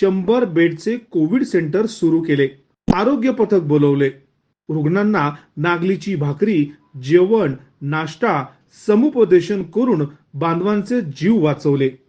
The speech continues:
खेडोपाडी, गावोगावी जाऊन पक्षाने आणि पक्षाच्या किसान सभा, डीवायएफआय,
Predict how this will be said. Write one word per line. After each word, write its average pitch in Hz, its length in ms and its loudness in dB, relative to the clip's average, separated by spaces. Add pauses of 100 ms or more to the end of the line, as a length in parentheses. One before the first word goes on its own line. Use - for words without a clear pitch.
(200)
खेडोपाडी, 170 680 2 (280)
गावोगावी 240 640 0
जाऊन 185 380 0 (280)
पक्षाने 214 500 -4
आणि 175 240 -4
पक्षाच्या 202 600 -4
किसान 202 460 -4
सभा, 165 400 0 (340)
डीवायएफआय, 196 960 0